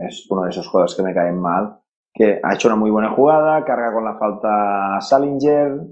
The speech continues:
consigue el dos más uno, pero empieza a darse sus golpes en el pecho delante de Salinger, que a otro jugador pues seguramente le hubiese caído la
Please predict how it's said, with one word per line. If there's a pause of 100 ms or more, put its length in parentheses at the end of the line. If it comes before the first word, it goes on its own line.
(220)
consigue
el
dos
más
uno,
pero
empieza
a
darse
sus
golpes
en
el
pecho
delante
de (260)
Salinger,
que
a
otro
jugador
pues
seguramente
le
hubiese
caído (460)
la